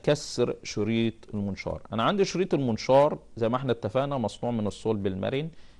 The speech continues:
ليه سمك معين وليه أبعاد معينة. آه، وانا بعمل عملية التشغيل على ماكينة المنشار الشريط، لازم اراعي النقط ديت عشان ما يحصلش كسر لشريط المنشار.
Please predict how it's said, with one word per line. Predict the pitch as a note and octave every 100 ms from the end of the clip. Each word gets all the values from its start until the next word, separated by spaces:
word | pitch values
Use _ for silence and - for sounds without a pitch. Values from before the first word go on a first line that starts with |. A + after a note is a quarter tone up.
| -
ليه | G#2 G#2+
سمك | - A2 G2+ G#2
معين | F#2+ F2 G#2+ B2+
وليه | A2 G2+ G#2
أبعاد | F2 F#2 G2+
معينة. | F2+ F2 F#2+ A#2+ D3+ - - - - -
آه، | A2 A2 A2
وانا | A2 B2+ F#3
بعمل | F3 E3 E3 C#3+
عملية | A2+ A#2 C3+ C3+
التشغيل | - G2+ G#2 A#2+
على | A2+ G#2 G#2+ G#2+
ماكينة | G#2+ G2 - A2+ G#2+ -
المنشار | - F#2 F#2 F#2 F2+ F#2 F#2 F#2 - G#2+ F#2 - F2+
الشريط، | - G#2 G#2+ E3+ - - - -
لازم | G#2 B2+ D#3+ E3 D3+
اراعي | G#2+ A2 B2+
النقط | A#2 A2 C3+ G#2+
ديت | G#2+ A#2+ D3
عشان | G#2 - C#3
ما | A#2
يحصلش | G#2 - A#2+ B2 - A#2+ A#2 - - - -
كسر | A#2+ - A2 G#2+ -
لشريط | G#2 G2+ G#2+ A2 - G2 G2 G#2
المنشار. | G2+ F#2+ F2 F2+ F2